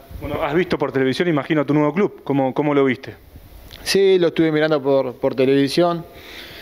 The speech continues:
Speaker 2: Yo al equipo lo vi bien, creo que, que le tocaron partidos complicados. Eh, creo que cuatro puntos,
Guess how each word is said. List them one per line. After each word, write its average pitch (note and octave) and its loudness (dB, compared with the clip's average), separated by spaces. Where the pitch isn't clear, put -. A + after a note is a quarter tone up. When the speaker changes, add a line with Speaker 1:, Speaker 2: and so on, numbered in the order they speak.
Speaker 2:
Yo - 0
al D3 2
equipo C#3+ 2
lo C3+ 2
vi C#3 2
bien, E3 2
creo C#3 0
que, B2+ 0
que B2 0
le B2+ 0
tocaron C3 0
partidos B2+ 0
complicados. D3 0
Eh, A#2 2
creo C#3+ 0
que C3 -2
cuatro C#3+ 0
puntos, C3 2